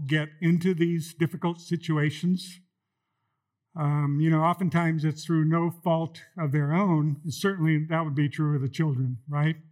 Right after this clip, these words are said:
It's no fault of theirs. Uh, other times we know that it's due to poor choices that have been made, perhaps by one of the parents that landed them in prison. But here's a question.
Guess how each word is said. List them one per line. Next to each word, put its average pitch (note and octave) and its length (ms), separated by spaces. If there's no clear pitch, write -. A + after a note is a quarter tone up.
It's F3+ 120
no D#3 280
fault D3 340
of C3 160
theirs. C#3+ 640
Uh, D3 380
other G3+ 200
times F3+ 420
we E3 160
know F#3+ 260
that F3 180
it's D#3+ 140
due E3+ 380
to D#3 400
poor F3 180
choices E3 840
that D#3 140
have D3+ 140
been D3+ 220
made, E3 420
perhaps D#3 500
by D3 360
one D3 180
of D3+ 80
the D3 80
parents D#3 540
that C#3 180
landed E3 480
them D3 400
in D3 480
prison. D#3 520
But F#3+ 80
here's D4 200
a - 60
question. C3+ 540